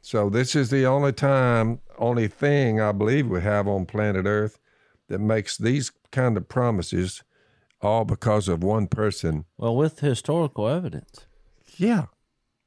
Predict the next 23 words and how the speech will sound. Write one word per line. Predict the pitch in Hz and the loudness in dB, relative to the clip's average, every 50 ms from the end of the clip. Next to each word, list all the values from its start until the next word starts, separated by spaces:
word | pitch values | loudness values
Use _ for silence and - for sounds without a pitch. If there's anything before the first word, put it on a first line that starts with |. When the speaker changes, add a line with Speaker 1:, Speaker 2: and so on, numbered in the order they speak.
| _ _ _ - | _ _ _ -6
Speaker 1:
I | - | -2
Speaker 2:
I | 120 | 0
mean, | 123 | 2
Speaker 1:
mean, | 117 127 | 4 4
Speaker 2:
I've | 156 185 180 120 113 | 4 2 2 2 2
Speaker 1:
yeah. | 123 143 156 | 4 4 4
Speaker 2:
used | 156 135 127 | 4 4 2
this | 131 127 113 - - | 2 0 0 0 -2
example. | 98 92 87 117 131 135 190 | -2 0 0 2 4 4 4
Speaker 1:
I | |
don't | 254 311 339 320 | 4 4 4 4
know | 269 220 | 4 4
why | 185 175 196 196 190 - | 4 4 2 2 4 4
everybody | 175 208 240 311 294 208 175 147 139 131 | 4 4 4 2 2 4 4 4 4 4
wouldn't | 127 127 131 131 120 113 | 4 4 2 2 2 2
say, | - - 135 120 107 110 | 2 2 2 4 4 2
"I | 151 | 2
tell | 185 - 269 - | 2 2 2 2
you | - - | 2 2
what, | 117 175 202 180 | 2 2 2 2
I | 156 190 226 | 2 2 0
think | - - 170 135 - 143 | 0 0 -2 0 0 0
I, | 185 220 | 0 0